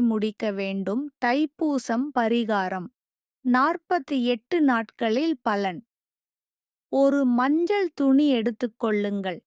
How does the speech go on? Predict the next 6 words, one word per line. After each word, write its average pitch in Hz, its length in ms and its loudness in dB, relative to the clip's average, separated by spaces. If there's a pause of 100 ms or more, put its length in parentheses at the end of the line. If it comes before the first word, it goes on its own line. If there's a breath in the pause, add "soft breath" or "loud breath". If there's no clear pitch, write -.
(600)
அதில் 262 500 0
ஒரு 247 320 4
ரூபாய் 269 640 2
நாணயம், 202 680 -2 (920)
பச்சை 269 420 -2 (120)
கற்பூரம், 262 800 0